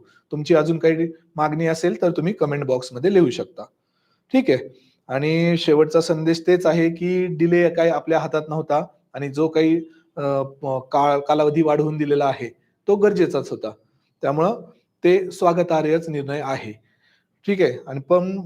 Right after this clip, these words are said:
वेळ कसा वापरायचा ते मात्र तुमच्या हातात आहे. आत्तापर्यंत जो वाढलेला वेळ आहे त्याचा सदुपयोग कसा करायचा, त्यामध्ये त्या तुमच्या जर्नीमध्ये या पुढच्या सहा आठवड्यांच्या किंवा चव्वेचाळीस दिवसांच्या आम्ही सदैव तुमच्या सोबत असू,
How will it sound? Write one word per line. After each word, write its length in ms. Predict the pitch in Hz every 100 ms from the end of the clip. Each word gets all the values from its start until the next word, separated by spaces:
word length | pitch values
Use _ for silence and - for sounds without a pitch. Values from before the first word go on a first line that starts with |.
| 147
वेळ 160 | 180 220
कसा 280 | 214 190 190
वापरायचा 560 | 170 160 165 147 143
ते 160 | 127 165
मात्र 300 | 160 147 151
तुमच्या 320 | 156 139 147
हातात 280 | 135 127 127
आहे. 260 | 127 113 110 107
आत्तापर्यंत 600 | - - 135 139 135 135
जो 340 | 147 135 135 139
वाढलेला 420 | 135 131 135 131
वेळ 220 | 131 147
आहे 240 | 143 156 190
त्याचा 520 | - _ - 139 151
सदुपयोग 480 | 147 131 127 143 147
कसा 260 | 135 139
करायचा, 400 | 127 120 113 123 110 _ _ _ _ -
त्यामध्ये 400 | 147 151 151 170
त्या 160 | 170
तुमच्या 360 | 151 165 151 160
जर्नीमध्ये 640 | 143 147 156 151 147 147
या 100 | 143
पुढच्या 300 | 147 139 143
सहा 260 | 143 147 135
आठवड्यांच्या 600 | 131 135 135 131 165 220 - _ _ -
किंवा 180 | 127 127
चव्वेचाळीस 560 | 139 139 139 135 127
दिवसांच्या 520 | 131 123 135 123 160 190 - _
आम्ही 360 | 131 156 196 196
सदैव 400 | - 165 165 170
तुमच्या 320 | 165 151 147
सोबत 320 | 147 135 135
असू, 320 | 135 - 175